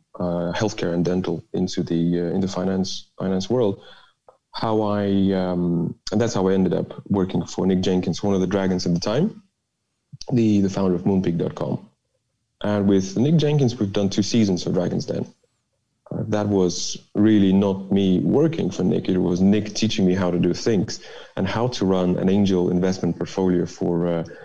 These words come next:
uh, for ultra high net worth individuals. But he was literally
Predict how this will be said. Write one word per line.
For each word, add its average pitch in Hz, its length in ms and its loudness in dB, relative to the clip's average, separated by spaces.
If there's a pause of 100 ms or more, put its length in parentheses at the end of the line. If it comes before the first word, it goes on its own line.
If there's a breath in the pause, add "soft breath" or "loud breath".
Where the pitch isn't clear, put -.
(460 loud breath)
uh, 87 460 -2
for - 160 0
ultra 98 180 4
high 87 120 -2
net 85 120 0
worth 85 220 0
individuals. 92 560 0 (320 loud breath)
But 101 220 0 (280)
he 123 140 2
was 123 400 2 (400)
literally 113 580 2